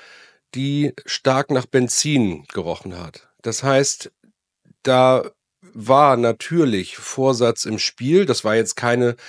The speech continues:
spontane Handlung und zu der anderen spontanen oder mutmaßlichen spontanen Handlung komme ich auch gleich nochmal, sondern das war ein gezielter Anschlag. Mm,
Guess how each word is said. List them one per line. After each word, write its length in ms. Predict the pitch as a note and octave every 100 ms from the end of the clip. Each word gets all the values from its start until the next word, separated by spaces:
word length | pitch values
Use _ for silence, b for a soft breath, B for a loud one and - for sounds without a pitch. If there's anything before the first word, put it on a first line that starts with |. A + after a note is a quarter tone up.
| B B B
spontane 840 | - - B2 A2+ - A#2+ C#3+ C#3+
Handlung 300 | D3 D3 C#3+
und 140 | B2 A#2
zu 120 | A#2+
der 160 | A2
anderen 320 | A#2+ D3 C3 B2
spontanen 580 | - A#2+ A#2+ B2+ B2+
oder 160 | G2+ G2
mutmaßlichen 680 | G2+ C3+ A#2+ A2+ A2+ A2 G#2+
spontanen 520 | - G#2+ A2+ A#2 A#2
Handlung 240 | A2+ A2
komme 200 | G#2 A2
ich 100 | G2+
auch 160 | F2+ A#2+
gleich 200 | B2 B2
nochmal, 360 | B2+ B2 B2+ C3+ B B B B B
sondern 340 | - A#2+ B2 A#2+
das 200 | A#2+ -
war 240 | A#2+ C#3
ein 200 | A#2 B2+
gezielter 560 | B2 - D3+ D#3+ D3+ -
Anschlag. 680 | A#2+ B2 - D#2+ A2 - - _ _ _ _
Mm, 380 | - A#2+ A#2+ B2